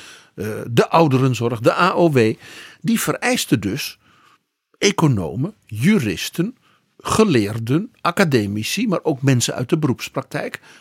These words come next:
mensen uit de polderorganisaties van de verzuiling, uit de universiteiten. Jan Tinbergen, Witteveen, ja. Die had dus ineens dat overheidsapparaat nodig. Dus de, de, de heren uit de hoge kringen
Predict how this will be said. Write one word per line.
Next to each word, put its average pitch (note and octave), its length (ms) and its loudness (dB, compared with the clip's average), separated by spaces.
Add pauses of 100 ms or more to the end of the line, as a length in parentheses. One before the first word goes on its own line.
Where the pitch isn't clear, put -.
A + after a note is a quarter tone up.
mensen D#3 300 0
uit - 220 -2
de B2+ 140 0 (400)
polderorganisaties C3 1120 2
van A#2+ 120 -4
de B2 100 -2
verzuiling, C#3 560 -4 (200)
uit D#3 160 2
de - 60 -4
universiteiten. B2+ 880 -2 (1160)
Jan - 240 -4
Tinbergen, A2 640 0 (100)
Witteveen, C3 680 0
ja. C#3 180 -2 (1080)
Die F#3 160 2
had - 220 -2
dus C3 200 0
ineens E3 360 2
dat - 240 -4
overheidsapparaat D#3+ 920 -2
nodig. - 380 -10 (440)
Dus F3+ 220 2
de, D3 400 0
de, C#3 160 4
de B2+ 140 2
heren D#3 640 4
uit D3 280 -4
de B2+ 100 -6
hoge A#2 340 -6
kringen G#3 420 -4